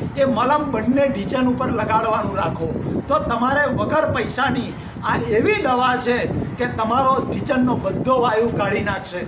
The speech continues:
આ ના કરી શકો તો કોઈ પણ દવાના સ્ટોર ઉપર મહાનારાયણ તેલ મળે છે, એ મહાનારાયણ તેલ તમે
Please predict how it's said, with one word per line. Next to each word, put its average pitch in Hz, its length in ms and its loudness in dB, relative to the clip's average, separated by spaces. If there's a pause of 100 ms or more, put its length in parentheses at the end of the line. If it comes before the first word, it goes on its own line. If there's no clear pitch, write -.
(300)
આ 320 240 4
ના 339 160 2
કરી 285 300 0
શકો 202 400 -2 (240)
તો 247 100 0
કોઈ 320 200 2 (120)
પણ 302 220 2
દવાના 254 380 0
સ્ટોર 240 320 2
ઉપર 233 440 0 (340)
મહાનારાયણ 269 1040 2
તેલ 311 420 2
મળે 214 300 0
છે, 160 500 -4
એ 269 100 2
મહાનારાયણ 285 920 2
તેલ 294 440 -2 (380)
તમે 247 380 0